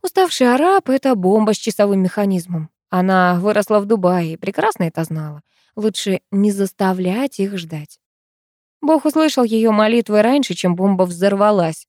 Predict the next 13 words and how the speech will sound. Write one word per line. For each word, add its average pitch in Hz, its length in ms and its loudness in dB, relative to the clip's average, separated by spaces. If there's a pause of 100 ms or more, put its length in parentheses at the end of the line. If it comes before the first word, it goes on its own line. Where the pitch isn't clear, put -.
(120)
К - 80 -8
ним 180 300 0
вышел 180 360 -4
пограничник 190 800 -2
и, 175 40 0
увидев 180 440 -2
раздраженного 185 720 -2
капитана, 190 580 -2 (320)
дал 214 300 0
им 190 200 0
выход 196 440 -2
в 214 80 -6
город. 165 300 -8